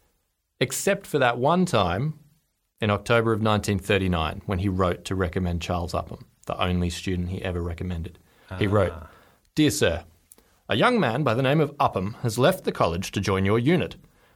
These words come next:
Speaker 1: I commend him to your notice, as, unless I am greatly mistaken, he should be an outstanding soldier." So something had been seen there.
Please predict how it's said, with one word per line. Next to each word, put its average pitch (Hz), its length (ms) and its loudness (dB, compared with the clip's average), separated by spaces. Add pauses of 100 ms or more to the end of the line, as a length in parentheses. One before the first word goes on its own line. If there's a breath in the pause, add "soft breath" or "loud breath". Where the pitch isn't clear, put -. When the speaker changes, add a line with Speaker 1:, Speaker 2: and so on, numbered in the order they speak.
Speaker 1:
I - 80 -2
commend 117 400 2
him 117 140 2
to 110 80 0
your 107 140 4
notice, 110 440 2
as, 120 300 -2
unless 120 340 2
I 113 80 2
am 104 160 0
greatly 131 280 2
mistaken, 107 640 0
he 101 100 -4
should 117 240 0
be 95 120 0
an 92 80 2
outstanding 98 540 0
soldier." 95 420 -2 (1120)
So 120 140 2
something 143 320 2
had 113 120 2
been 104 120 2
seen 90 260 0
there. 92 260 -6